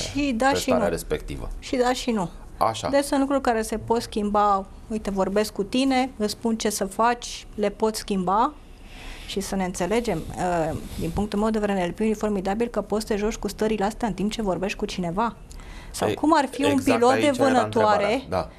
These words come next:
Speaker 1: să, a, nu, stai că acum trebuie să intru într-o stare profundă de meditație ca eu să-mi alterez atenția astfel încât să apropii ținta, că, de exemplu, un antrenament extraordinar al țintașilor care folosesc în L P este să apropie ținta la un metru în față, indiferent că este la un kilometru
Speaker 2: Corect,
Speaker 1: sau
Speaker 2: și e
Speaker 1: ceva.
Speaker 2: imposibil să
Speaker 1: Da,
Speaker 2: nu nimerești
Speaker 1: exact, e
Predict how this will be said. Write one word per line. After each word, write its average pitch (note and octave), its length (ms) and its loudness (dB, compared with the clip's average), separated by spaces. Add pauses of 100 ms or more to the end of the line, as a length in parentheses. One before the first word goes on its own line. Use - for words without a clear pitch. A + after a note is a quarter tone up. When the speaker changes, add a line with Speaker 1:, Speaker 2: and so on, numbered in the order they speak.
(180)
Speaker 1:
să, A#3+ 260 -2
a, C4 200 4
nu, B3+ 100 2
stai B3+ 240 0
că C4 100 -2
acum A#3 220 0
trebuie A#3 240 2
să G#3+ 180 -2
intru A3+ 300 0
într-o A3 220 2
stare A3 300 0
profundă A3 460 0
de G#3+ 100 0
meditație G3+ 800 0
ca G#3+ 200 2
eu G3+ 380 4
să-mi G#3+ 320 0
alterez G#3 480 2
atenția A3 560 2
astfel G#3+ 260 0
încât G3+ 260 2
să A3 140 0
apropii A3 420 0
ținta, G3 400 0
că, F#3 100 -4
de F#3 100 -2
exemplu, G3+ 480 0 (600)
un G3+ 80 4
antrenament G#3 540 2
extraordinar G#3+ 420 2
al G3 60 -10
țintașilor G3 600 0
care F3 220 0
folosesc F#3 520 0
în G#3+ 140 0
L G3 100 0
P - 40 -4
este F#4 260 2
să C#4+ 100 2
apropie D4+ 420 2
ținta F#4+ 380 0
la F4+ 80 6
un F4 160 4
metru E4 220 2
în E4 60 2
față, - 400 0
indiferent D4 460 0
că G#3 100 0
este F3+ 260 2
la F3+ 100 0
un F3+ 80 0
kilometru F3+ 380 2
Speaker 2:
Corect, E3 260 4
Speaker 1:
sau G3 120 2
Speaker 2:
și D#3 120 -2
e A#2 40 4
Speaker 1:
ceva. B2+ 120 4
Speaker 2:
imposibil D3 460 0
să C#3 140 4
Speaker 1:
Da, A4 80 8
Speaker 2:
nu C#3+ 80 -2
nimerești D#3 600 2
Speaker 1:
exact, A4+ 480 4
e D4+ 140 2